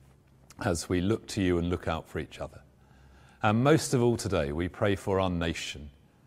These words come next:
Pour out your Holy Spirit on this nation and turn us back to you.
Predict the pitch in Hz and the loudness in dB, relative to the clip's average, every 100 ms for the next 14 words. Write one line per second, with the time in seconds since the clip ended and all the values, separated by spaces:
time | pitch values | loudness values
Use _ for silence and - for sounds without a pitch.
0 | _ - - - 135 127 113 113 104 95 | _ -20 -4 2 4 4 2 0 2 2
1 | 104 90 87 - - 76 62 - - 95 | 2 0 0 -6 -6 -6 -6 -14 -10 -4
2 | 87 90 78 - 82 76 - 76 80 - | -2 -2 -4 -4 -4 -6 -10 -14 -16 -20
3 | - - - 85 82 - 135 131 127 - | -20 -18 -6 -4 -4 -4 -2 0 -2 -4
4 | - 87 - - - 80 71 | -4 -4 -4 -12 -8 -6 -6